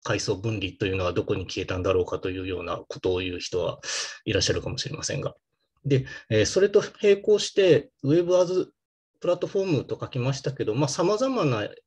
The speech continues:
新しい技術をどんどんブラウザでも使えるようにしようぜ。まあ、一番それが、あのー、ひど-、ひど-、ひどかったと言ったらあれですけど、あの、お-、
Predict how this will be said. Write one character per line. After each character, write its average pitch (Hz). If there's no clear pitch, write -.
新 151
し 170
い 156
技 175
術 180
を 107
ど 131
ん 135
ど 117
ん 95
ブ 110
ラ 120
ウ 123
ザ 135
で 143
も 131
使 -
え 117
る 120
よ 127
う 107
に 90
し -
よ 104
う 98
ぜ。 -
ま 139
あ、 -
一 165
番 208
そ 208
れ 220
が、 202
あ 165
の 156
ー、 147
ひ -
ど-、 135
ひ 131
ど-、 139
ひ -
ど 147
か 143
っ 131
た -
と -
言 -
っ -
た 95
ら 92
あ 92
れ 95
で 90
す -
け -
ど、 95
あ 92
の、 90
お-、 156